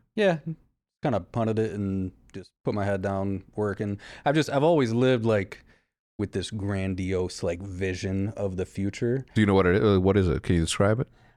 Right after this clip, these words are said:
Speaker 1: I don't, I don't know. I don't, I don't know if
Speaker 2: The more you
Speaker 1: there's
Speaker 2: put it out there, the more it becomes.
Speaker 1: Yeah.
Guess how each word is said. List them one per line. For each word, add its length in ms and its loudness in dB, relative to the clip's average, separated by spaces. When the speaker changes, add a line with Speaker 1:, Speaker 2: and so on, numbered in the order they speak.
Speaker 1:
I 60 -6
don't, 160 -6
I 120 -2
don't 180 0
know. 260 0
I 80 -4
don't, 140 -2
I 80 0
don't 100 -2
know 160 -2
if 140 -6
Speaker 2:
The 160 4
more 140 6
you 40 10
Speaker 1:
there's 60 0
Speaker 2:
put 80 4
it 80 6
out 160 2
there, 100 6
the 80 6
more 120 4
it 40 2
becomes. 540 0
Speaker 1:
Yeah. 320 0